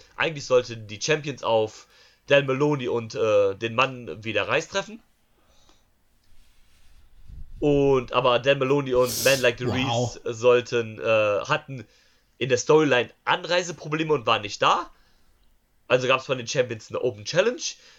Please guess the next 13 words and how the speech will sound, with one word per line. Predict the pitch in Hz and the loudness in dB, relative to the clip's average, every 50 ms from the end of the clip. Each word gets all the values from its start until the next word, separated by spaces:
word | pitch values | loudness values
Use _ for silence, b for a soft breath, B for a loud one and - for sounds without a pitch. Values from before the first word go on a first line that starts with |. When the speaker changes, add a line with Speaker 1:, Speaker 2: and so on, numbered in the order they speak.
| b b - | b b -8
Speaker 1:
Die | 135 135 123 | -4 -4 0
haben | 117 117 113 113 110 107 104 101 98 98 92 80 - - _ _ _ _ _ _ _ _ - | 2 2 2 2 0 -2 -10 -14 -16 -16 -16 -18 -20 -20 _ _ _ _ _ _ _ _ -10
das | - 101 - - - | -8 -8 -8 -6 0
neue | 104 127 156 165 156 | 2 4 4 4 2
C | - - 156 | 0 -6 -8
C | 139 147 139 | -8 -10 -6
K, | - - 151 151 160 156 165 165 - - - _ - | -2 2 4 4 6 4 4 0 -2 -4 -10 _ -10
also | 101 101 101 98 95 - - _ _ | -8 -6 -6 -8 -8 -8 -12 _ _
Brooks | - 131 135 - - | -12 -10 -10 -10 -10
und | - 90 98 | -12 -10 -8
Lycos | 92 92 92 - 90 - - | -8 -8 -8 -8 -12 -18 -10
zwei, | - - 143 170 185 | -4 0 0 2 0
angenommen. | 190 180 170 170 175 175 170 - | 0 -2 -2 2 2 2 0 0